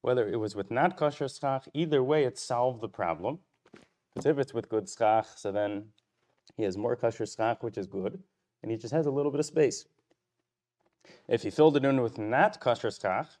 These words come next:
the reason that's good is like the Gemara we learned yesterday, that if you have two different tracks, one is less than the amount of space, and one is less than the amount of not kosher schach, they don't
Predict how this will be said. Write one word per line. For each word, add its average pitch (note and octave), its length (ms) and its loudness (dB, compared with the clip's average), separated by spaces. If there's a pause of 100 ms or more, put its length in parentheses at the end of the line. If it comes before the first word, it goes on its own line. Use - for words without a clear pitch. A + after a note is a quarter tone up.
(520)
the A2 100 -4
reason C3 280 -2
that's A#2 200 0
good A2+ 260 -2
is A#2 100 -4
like G#2 160 -2
the A#2 100 -6
Gemara A#2 260 0
we A2+ 100 0
learned A2 240 0
yesterday, F2+ 640 -4
that G2 100 -4
if F2+ 100 -12
you G2 80 -4
have G#2+ 300 0 (640)
two E3+ 500 2
different C3 600 0 (480)
tracks, - 720 0
one C#3+ 380 2
is A2+ 320 -4 (260)
less B2+ 380 6
than B2 140 0
the B2 80 -2
amount A#2 280 -2
of G#2 100 -8
space, - 480 -4 (160)
and G2+ 160 -6
one C3+ 180 0
is G2+ 120 -2
less B2+ 300 0
than A#2 140 -4
the A2+ 100 -2
amount A#2+ 300 -2
of G2+ 80 -6
not B2 220 -4
kosher A#2+ 260 -6
schach, C#3 420 -4
they A2+ 140 -2
don't C#3+ 260 0